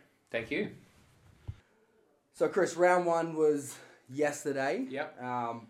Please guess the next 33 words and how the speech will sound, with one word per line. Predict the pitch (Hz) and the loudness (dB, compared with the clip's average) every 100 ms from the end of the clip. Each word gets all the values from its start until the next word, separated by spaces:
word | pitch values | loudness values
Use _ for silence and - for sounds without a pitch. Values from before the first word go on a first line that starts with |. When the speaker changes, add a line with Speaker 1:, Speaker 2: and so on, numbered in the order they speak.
| - | -20
Speaker 2:
plus | - 151 147 | -4 -4 -4
five | - 143 143 139 135 131 - - _ _ _ _ _ 87 | -4 0 2 2 -2 -6 -14 -20 _ _ _ _ _ -20
score | - - 135 135 131 131 | -16 -8 -4 0 0 0
overall. | 127 123 127 151 196 - - | -2 0 2 2 -2 -6 -8
Uh, | 117 113 - | -6 -6 -8
probably | - 135 135 | -8 -6 -4
not | 135 135 - 127 | -4 -6 -8 -8
what | 127 120 | -8 -6
you | 123 120 120 120 117 110 - | -6 -4 -4 -4 -6 -10 -16
Speaker 1:
Definitely | 120 113 120 127 127 | -12 -12 -10 -4 -2
Speaker 2:
were | |
Speaker 1:
not | 120 | -2
what | 113 | -4
I | 123 139 | -4 -4
was | 113 | -4
Speaker 2:
envisaging. | 139 139 123 | -4 -4 -6
Speaker 1:
intending. | 123 127 131 135 180 220 - - | -8 -12 -12 -12 -12 -12 -16 -20
Speaker 2:
So, | - 135 131 131 | -4 0 2 2
uh, | 131 131 131 135 131 | 2 2 2 0 0
what's | 151 156 | -4 0
happened? | 196 196 87 - - - - _ _ | -2 -2 -8 -16 -20 -20 -20 _ _
Speaker 1:
So, | - - 123 | -20 -8 -6
I | 123 123 120 120 120 113 - 117 | -4 -4 -6 -8 -8 -10 -14 -16
missed | 113 113 - | -14 -14 -14
the | |
Mando | 110 113 117 113 | -10 -8 -8 -10
second | 117 107 110 | -10 -14 -14
shot | 117 113 | -12 -12
in | 113 | -12
hole | 113 107 | -12 -10
one. | 107 127 123 | -10 -10 -4
Speaker 2:
Oh, | 131 127 120 117 113 | -2 -2 -4 -6 -8
no. | 117 117 120 | -8 -8 -6